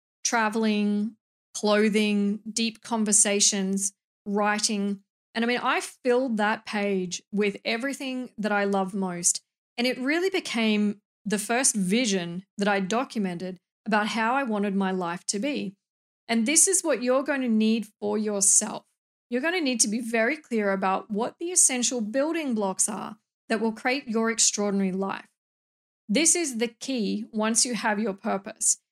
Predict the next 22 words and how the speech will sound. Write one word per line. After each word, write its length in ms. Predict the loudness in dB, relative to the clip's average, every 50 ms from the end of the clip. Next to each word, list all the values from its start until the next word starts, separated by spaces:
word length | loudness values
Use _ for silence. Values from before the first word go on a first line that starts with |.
| _ _ -8
You 140 | -6 -6 -4
can 180 | -4 -2 0
start 600 | 2 2 2 2 2 2 0 0 0 0 -2 -2
to 80 | -4 -4
design 1040 | -2 -2 -2 0 0 2 2 0 -2 -4 -4 -4 -2 -2 0 0 0 0 -2 -4 -6 _ -4
the 140 | -2 0 0
life 400 | 2 2 2 0 0 -4 -6 -10
that 100 | -8 -6
you 100 | -4 -4
dream 320 | -4 -4 -4 -4 -4 -2
of 200 | -4 -4 -4 -6
for 120 | -6 -6
yourself 640 | -6 -4 -2 0 0 0 0 0 0 -2 -2 -2 -6 _ _ _ _ _ _ _ _
using 540 | -4 -2 0 2 2 2 2 2 2 0 0
your 160 | -2 -2 -2
purpose 500 | -2 -2 -2 -2 -2 -2 -2 -4 -4 -4 -4
as 220 | -4 -4 -2 -2 -2
the 120 | -2 0
centerpiece, 880 | 2 2 2 2 0 -2 -4 -6 -6 -6 -6 -4 -2 0 0 0 0 0 _ _ _ _ _ _ _ -4
as 280 | -4 -2 0 -2 -2
the 100 | -4 -4
guide, 680 | -8 -6 -4 -2 0 0 0 0 0 -2 -2 -4 -4 -8